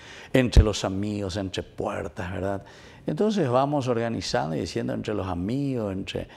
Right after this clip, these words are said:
los que queremos más o menos enriquecernos, que lastimosamente también es ilícitamente. Y buscamos, ¿verdad? De todas maneras, como justificar después, porque en el fondo, en el fondo, es eso lo que estamos haciendo,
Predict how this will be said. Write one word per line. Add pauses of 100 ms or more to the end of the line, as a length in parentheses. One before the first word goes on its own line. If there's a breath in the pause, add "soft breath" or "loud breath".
(380 loud breath)
los
que (100)
queremos
más
o
menos
enriquecernos,
que
lastimosamente
también
es
ilícitamente. (640 loud breath)
Y
buscamos,
¿verdad? (680 loud breath)
De
todas
maneras,
como
justificar
después,
porque
en
el
fondo,
en
el
fondo,
es
eso
lo
que
estamos
haciendo,